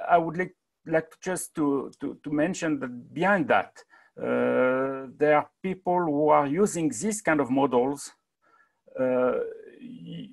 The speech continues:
using images, for example, and doing predictions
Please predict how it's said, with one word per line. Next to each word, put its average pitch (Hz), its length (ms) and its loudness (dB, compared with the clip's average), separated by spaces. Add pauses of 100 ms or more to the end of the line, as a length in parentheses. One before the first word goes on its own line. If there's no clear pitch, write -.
(600)
using 165 440 0
images, 139 640 2
for 120 160 -4
example, 120 600 -4 (640)
and 143 280 -2 (160)
doing 165 340 0
predictions 147 760 0